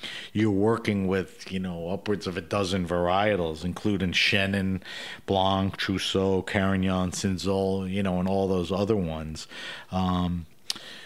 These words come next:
w-, was that, I, I mean, one of the reasons of doing Sandlands is to, you know, look around at the vineyards and work with those varietals?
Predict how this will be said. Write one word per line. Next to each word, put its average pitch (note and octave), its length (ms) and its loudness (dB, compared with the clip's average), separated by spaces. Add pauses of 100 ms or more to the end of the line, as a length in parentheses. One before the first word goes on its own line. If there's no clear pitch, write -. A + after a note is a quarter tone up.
(1400)
w-, A#2 200 2
was A2 280 2
that, B2 540 4 (640)
I, - 320 -6
I A#2 100 0
mean, G#2+ 460 2
one A#2 180 4
of A2 80 2
the G#2+ 80 4
reasons G#2 560 2
of F2+ 220 0
doing G#2+ 280 2
Sandlands G#2+ 1120 2 (100)
is G2 240 0
to, F#2+ 460 2
you F#2 160 -2
know, G2 160 2
look G2 320 0
around G2+ 360 4
at F#2+ 100 -2
the G2+ 80 2
vineyards G2 800 0
and F#2 300 -2
work G2+ 280 -2
with A#2 140 0
those B2 220 4
varietals? C#3+ 800 2